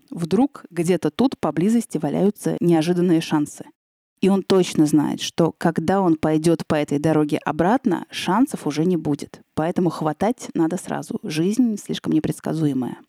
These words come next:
И поскольку все мы сейчас немножко нигерийцы, давайте присматриваться к тому, что встречается нам по пути. А что еще остается?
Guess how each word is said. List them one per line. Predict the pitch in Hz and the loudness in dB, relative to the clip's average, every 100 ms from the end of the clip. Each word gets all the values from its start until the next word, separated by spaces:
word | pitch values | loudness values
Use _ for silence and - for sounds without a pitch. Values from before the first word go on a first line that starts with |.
| _ _ _ _ | _ _ _ _
И | - | -6
поскольку | 175 - 180 - 160 | -4 0 0 2 0
все | 156 170 | 0 0
мы | 165 | 0
сейчас | 156 165 151 156 - - | 0 -4 -8 -8 -6 2
немножко | 156 151 - | 4 2 2
нигерийцы, | 156 156 165 202 262 - 156 | 2 2 2 2 0 -2 -8
давайте | - 156 170 180 - 53 - | -6 -2 -2 -2 -4 -8 -6
присматриваться | - - 156 147 156 - | -4 0 0 -2 -6 -8
к | - | -6
тому, | - - | -2 -2
что | - | -4
встречается | - - - 156 156 - | -12 -10 -8 -8 -6 -4
нам | 143 156 | -4 -4
по | - | -10
пути. | - 139 - - _ _ _ | -8 -8 -10 -20 _ _ _
А | - | -14
что | - 87 | -6 -6
еще | 80 | -4
остается? | - - - - | -8 -10 -12 -16